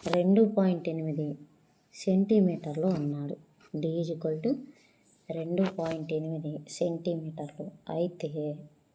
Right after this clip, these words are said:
R ఏమైద్ది అప్పుడు? R is equal to ఒకటి పాయింట్ నాలుగు సెంటీమీటర్లు అయింది. ఇక్కడ వృత్త పరిధి టూ పై R అన్నాడు, కానీ ఇక్కడ మనకిచ్చింది అర్ధవృత్తం.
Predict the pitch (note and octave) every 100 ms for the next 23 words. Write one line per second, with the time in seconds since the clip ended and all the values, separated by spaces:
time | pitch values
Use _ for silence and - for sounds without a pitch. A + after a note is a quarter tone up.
0 | _ _ _ _ _ _ _ _ _ -
1 | _ _ _ _ _ _ _ - F3 G3+
2 | G#3+ G3 F#3+ F3+ F3 - E3 E3+ E3 E3+
3 | - _ _ _ D#3+ E3+ F#3+ E3 E3 E3+
4 | D3+ D3+ D#3 D3+ - D#3+ D#3 E3+ F3+ -
5 | D#3+ E3 B3 - - D#3 D#3 D#3+ G3 C#4+
6 | - E3 D#3 D#3+ D3+ D#3+ E3 D3+ D3 -
7 | C#4+ - _ - _ _ - D#3+ D3 E3+
8 | F3+ F3 B3+ B3 F#3+ A3 C4 C4+ F#3 -
9 | D#3 D3+ F#3 D#3+ D3+ C#3+ D3 - - -
10 | F3 F3+ F3 - E3 D#3+ D#3+ - - G#3+
11 | E3+ E3 - E3 D#3+ F#3 E3 - -